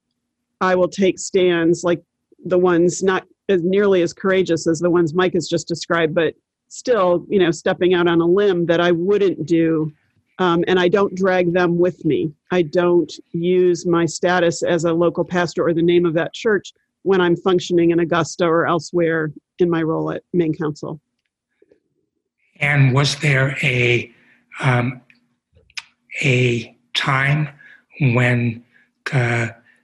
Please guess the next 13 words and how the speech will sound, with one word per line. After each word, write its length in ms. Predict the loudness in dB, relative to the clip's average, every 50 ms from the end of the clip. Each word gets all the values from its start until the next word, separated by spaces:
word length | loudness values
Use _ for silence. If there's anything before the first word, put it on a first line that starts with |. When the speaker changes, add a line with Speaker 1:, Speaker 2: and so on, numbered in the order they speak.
| _ -12 -6 -2
Speaker 2:
you 260 | 0 0 0 0 0
gave 300 | -2 0 0 0 0 0
a, 460 | 0 0 0 0 -2 -2 -4 -8 -12 _ _ _ _ _ _ _ _ _ _ _ _ _ -12 -6
a 140 | -4 -4 -2
sermon 800 | -2 -4 -2 0 0 2 2 2 2 2 2 2 2 0 0 -2 -4
and 400 | -4 -2 -2 0 0 -2 -2 -2
there 260 | -2 -2 -2 -2 -4
was 480 | -4 -2 -2 -2 -2 -2 -2 -4 -6 -6 -4 -2
a 320 | -2 0 0 -2 -4 -6 _ _ _ _ -14
sort 220 | -12 -8 -6 -4 -4
of 120 | -6 -8 -12 _ -14
particularly 600 | -12 -8 -4 -2 0 0 2 0 0 0 0 0
significant 800 | -2 -2 0 0 2 2 2 2 2 0 0 0 0 -2 -4